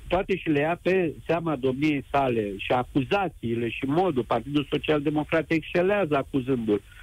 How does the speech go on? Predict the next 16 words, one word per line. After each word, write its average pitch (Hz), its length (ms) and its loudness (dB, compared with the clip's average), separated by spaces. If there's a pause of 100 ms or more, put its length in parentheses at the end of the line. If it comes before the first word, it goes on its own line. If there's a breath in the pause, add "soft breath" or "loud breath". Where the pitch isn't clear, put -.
(120)
Și - 140 0
domnul 226 260 2
președinte 175 640 0
și - 120 -4
le-a 220 160 2
asumat, 139 600 -2 (260 loud breath)
iar 202 180 2
noi 269 200 0
ne 269 120 2
ducem 233 320 0
la 190 180 2
domnia 165 520 2
sa 247 100 2
și - 140 -2
facem 254 420 0
figuri, 214 460 2